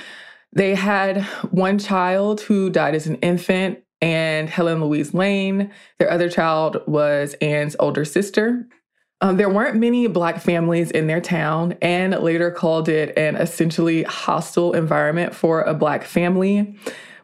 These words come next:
But in the nineteen ten census, one of her uncles and aunts were listed as members of the household.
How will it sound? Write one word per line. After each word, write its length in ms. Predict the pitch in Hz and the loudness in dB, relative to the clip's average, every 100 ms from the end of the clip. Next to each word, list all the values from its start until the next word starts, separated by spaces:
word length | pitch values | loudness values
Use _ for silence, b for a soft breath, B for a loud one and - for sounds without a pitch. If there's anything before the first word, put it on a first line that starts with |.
| - | -2
But 460 | 180 185 185 - - | 0 2 0 -2 -2
in 280 | 180 180 180 | 2 2 2
the 60 | 175 | 2
nineteen 380 | 165 160 190 | 0 0 0
ten 200 | 175 156 | 2 0
census, 680 | 156 196 160 - 185 175 175 | 0 0 0 0 0 2 0
one 180 | 170 165 | 0 2
of 260 | 156 151 | 2 0
her 400 | 151 - - - | -2 0 0 0
uncles 500 | 254 262 233 214 208 208 | -2 0 2 2 0 0
and 240 | 175 - | -2 0
aunts 440 | 156 156 - - - _ | 0 0 -2 -10 -16 _
were 400 | - 165 160 160 - | 0 2 4 2 2
listed 520 | 170 170 - 165 165 | 2 2 0 0 2
as 200 | 147 156 | 0 0
members 400 | 156 147 147 151 | 0 0 0 0
of 120 | - | 0
the 60 | 151 | 0
household. 640 | 160 - - - - - | 0 0 0 0 0 -4